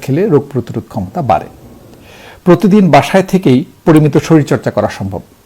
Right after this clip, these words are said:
এবং শরীরচর্চা রোগ প্রতিরোধ ক্ষমতা বাড়ায়। ধূমপান করতে থাকলে সেটা বন্ধ করে দি-, দেওয়া উচিত।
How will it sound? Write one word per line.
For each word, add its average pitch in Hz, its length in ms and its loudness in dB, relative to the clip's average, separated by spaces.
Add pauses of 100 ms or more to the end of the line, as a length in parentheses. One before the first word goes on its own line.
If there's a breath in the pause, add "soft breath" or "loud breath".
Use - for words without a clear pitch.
(140)
এবং 143 160 -2
শরীরচর্চা 170 720 -2
রোগ 139 240 2
প্রতিরোধ 123 300 -4
ক্ষমতা 107 340 -6
বাড়ায়। - 300 -8 (640 soft breath)
ধূমপান 147 400 2
করতে 131 320 -4
থাকলে 131 320 -8
সেটা 123 180 -8
বন্ধ 107 260 -2
করে 120 220 -6
দি-, 113 140 -6
দেওয়া 113 180 -4
উচিত। 117 280 -6